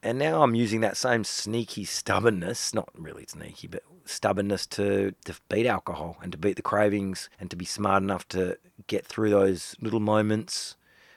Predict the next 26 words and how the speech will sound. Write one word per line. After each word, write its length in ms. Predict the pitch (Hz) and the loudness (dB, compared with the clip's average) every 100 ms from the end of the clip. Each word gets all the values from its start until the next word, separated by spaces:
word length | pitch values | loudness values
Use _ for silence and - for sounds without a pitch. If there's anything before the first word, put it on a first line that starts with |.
| - | -12
And 140 | 90 | -4
those 240 | 107 120 - | -2 -2 -4
little 160 | 131 | -2
moments 500 | 123 127 113 92 98 | 4 6 6 2 -4
get 200 | - - | -8 -8
further 280 | - 104 98 | -2 0 0
and 120 | 92 | -4
further 280 | - 98 87 | -2 -4 -4
apart 460 | 80 - 87 78 - | -8 -8 -6 -8 -10
until 240 | - 85 87 | -14 -12 -10
you 100 | 82 | -6
don't 220 | 90 90 | -6 -6
really 160 | 85 82 | -8 -10
think 300 | - 87 82 | -10 -8 -8
about 260 | 80 78 | -10 -12
them 140 | 80 78 | -12 -14
much 260 | - - | -14 -14
anymore. 400 | 78 78 82 117 - - | -14 -12 -10 -10 -12 -10
So 180 | - | -4
I 40 | 95 | -2
use 240 | 107 98 | -2 -4
that 200 | 95 80 | -6 -6
now 260 | 87 92 85 | -6 -4 -6
to 120 | - | -8
my 200 | 90 85 78 _ | -10 -10 -14 _
favour. 500 | _ - 95 95 73 | _ -8 -4 -4 -6